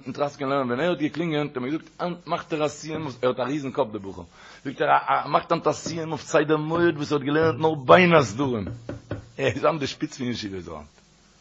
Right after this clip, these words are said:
דאס מאכן פאר מיך פייכער, זאגט ער, הויט איז דאס שוין נעפעך. אין דער רב אשי גייט ער אריין, ער זאגט, קויך אין דעם טאג. ער זאגט, קח,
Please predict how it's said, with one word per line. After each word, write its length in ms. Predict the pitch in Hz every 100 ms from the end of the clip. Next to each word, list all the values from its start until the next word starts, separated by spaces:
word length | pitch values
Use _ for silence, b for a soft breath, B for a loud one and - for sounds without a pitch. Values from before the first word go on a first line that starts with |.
| _ _ _ _
דאס 100 | -
מאכן 240 | - - 147
פאר 140 | 131
מיך 140 | 135 -
פייכער, 300 | 127 127 165
זאגט 140 | 156
ער, 60 | 180
הויט 120 | 190
איז 80 | 175
דאס 140 | 175
שוין 140 | 175 175
נעפעך. 340 | 185 175 147 - b b
אין 80 |
דער 100 | 160
רב 80 | 165
אשי 160 | 185 175
גייט 160 | 175
ער 60 | 175
אריין, 240 | 170 196
ער 100 | 185
זאגט, 300 | 165 196 -
קויך 300 | - 226 202
אין 120 | 190 185
דעם 180 | 196
טאג. 320 | 156 202 196 - - b b b
ער 120 | 165
זאגט, 240 | 175 208 -
קח, 440 | 214 240 214 170